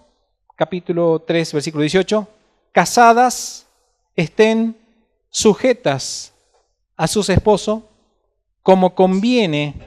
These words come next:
en el Señor". Bien. Eh, ya es, como le dijimos, esto ya fue desarrollado, Efesios capítulo cinco, versículo cuatro, así que sí,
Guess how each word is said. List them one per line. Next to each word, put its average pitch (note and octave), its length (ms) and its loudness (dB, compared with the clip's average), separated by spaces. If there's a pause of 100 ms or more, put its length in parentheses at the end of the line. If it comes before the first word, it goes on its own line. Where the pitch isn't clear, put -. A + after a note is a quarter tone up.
(840)
en D#3+ 180 -4
el E3+ 120 -2
Señor". C#3 420 -6 (1400)
Bien. D#3+ 260 -6 (1300)
Eh, C#3 720 -4
ya E3 220 4
es, D#3+ 100 -2
como C#3+ 180 -6
le D3 40 -2
dijimos, F#3 280 -4
esto E3 120 -6
ya C#3+ 120 -2
fue E3 160 -4
desarrollado, E3 720 0 (180)
Efesios D#3+ 680 -4
capítulo B2+ 480 -8
cinco, C#3+ 320 -10
versículo A#2+ 320 -10
cuatro, D3 320 -4
así C3 140 -10
que A#2+ 40 -10
sí, - 200 -14